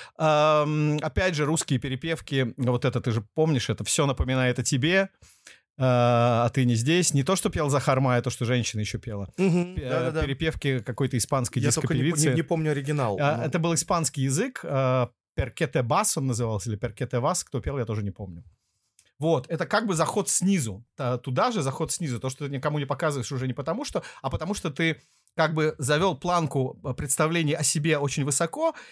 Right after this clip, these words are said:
Speaker 1: и вдруг это вот твоё, м, предпочтение, это твоя любовь в глазах этих людей, всё равно это связано всё с давлением общества, эту планку снизит.
Speaker 2: Э,
Speaker 1: Тебе кажется.
Speaker 2: э, общество, э,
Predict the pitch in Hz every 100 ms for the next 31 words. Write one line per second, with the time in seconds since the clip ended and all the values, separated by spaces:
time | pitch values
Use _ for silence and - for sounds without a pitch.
0 | - 170 143 127 139 156 262 311 - -
1 | 208 190 151 123 139 135 143 147 151 135
2 | 123 123 123 123 117 - 135 143 131 -
3 | 156 131 151 131 131 131 151 262 294 -
4 | - - _ - 139 165 165 175 - 160
5 | 131 - 143 151 294 311 - - 214 311
6 | 202 - 135 113 - 117 127 131 135 135
7 | - - 110 156 170 175 190 - 160 127
8 | 95 - _ - - - - _ 139 127
9 | - 117 175 160 - 107 87 - - 160
10 | 175 196 - 208 175 160 - 147